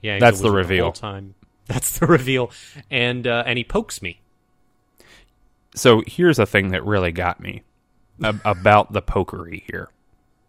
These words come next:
Speaker 1: Mm-hmm.
Speaker 2: Is that, A, I just got that ring of free action,
Speaker 1: Mm-hmm.
Speaker 2: and I put that bad boy on.
Speaker 1: Mm-hmm.
Speaker 2: I should not be paralyzed by any spell.
Speaker 1: Sure.
Speaker 2: That really gets me.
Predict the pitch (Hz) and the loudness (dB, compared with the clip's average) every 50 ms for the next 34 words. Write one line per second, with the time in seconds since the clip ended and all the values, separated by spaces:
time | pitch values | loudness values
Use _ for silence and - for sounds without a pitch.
0 | _ _ 117 117 110 113 117 117 139 139 _ _ _ _ _ - 113 110 95 90 | _ _ -10 -10 -8 -8 -10 -10 -12 -16 _ _ _ _ _ -4 -2 -2 -2 -2
1 | 95 98 95 90 87 87 - - - _ _ _ _ _ _ _ - 135 127 104 | -2 0 0 0 0 -2 -4 -8 -16 _ _ _ _ _ _ _ 0 2 2 2
2 | 90 82 78 78 - _ _ _ _ _ _ _ _ _ _ _ _ _ _ _ | 2 0 -4 -10 -14 _ _ _ _ _ _ _ _ _ _ _ _ _ _ _
3 | _ _ _ _ _ _ _ _ - 110 123 123 - 135 - - 143 123 - - | _ _ _ _ _ _ _ _ 0 0 0 2 0 -2 0 0 -2 0 0 -2
4 | 107 - 95 101 104 101 101 92 87 - - - 101 95 90 90 90 82 - - | -4 -2 -2 -4 -4 -2 -2 -4 -6 -8 -6 -6 -4 -2 -2 -2 -2 -2 -4 -6
5 | - - 85 82 - _ _ _ _ _ _ _ _ _ _ _ - 143 135 117 | -10 -12 -12 -12 -14 _ _ _ _ _ _ _ _ _ _ _ -4 -4 -4 -2
6 | 127 131 131 120 110 101 - - 110 98 - 98 92 85 87 87 85 78 82 78 | -4 -2 0 2 2 2 2 0 -2 0 2 0 2 2 -2 -4 -4 -4 -6 -6
7 | 78 78 78 76 73 73 73 76 - _ _ _ _ _ _ _ _ _ _ _ | -4 -6 -6 -6 -8 -12 -14 -18 -20 _ _ _ _ _ _ _ _ _ _ _
8 | _ _ _ _ _ _ 131 120 110 117 127 147 175 - _ _ _ _ _ - | _ _ _ _ _ _ -10 -10 -8 -10 -10 -12 -14 -16 _ _ _ _ _ 0
9 | 123 120 120 - - 123 110 110 107 98 85 95 87 - - 98 90 82 80 80 | 0 0 0 0 0 -2 0 0 -2 -2 -2 -4 -6 -4 -4 -4 -4 -4 -4 -6
10 | 78 76 76 - - - 82 80 - - 90 82 78 76 - - - 85 78 71 | -6 -8 -8 -10 -10 -8 -8 -8 -8 -10 -10 -10 -10 -10 -10 -8 -6 -6 -4 -6
11 | 71 71 - _ _ _ _ _ _ _ _ _ _ _ _ _ _ _ _ _ | -6 -8 -12 _ _ _ _ _ _ _ _ _ _ _ _ _ _ _ _ _
12 | _ _ _ _ _ _ _ _ - - 131 131 123 85 73 - 123 120 110 113 | _ _ _ _ _ _ _ _ -8 -4 -2 -2 -2 -2 0 2 2 4 4 4
13 | 120 120 107 101 90 82 90 78 - - 90 82 - - | 2 2 2 2 -2 -4 -6 -8 -8 -12 -12 -14 -14 -14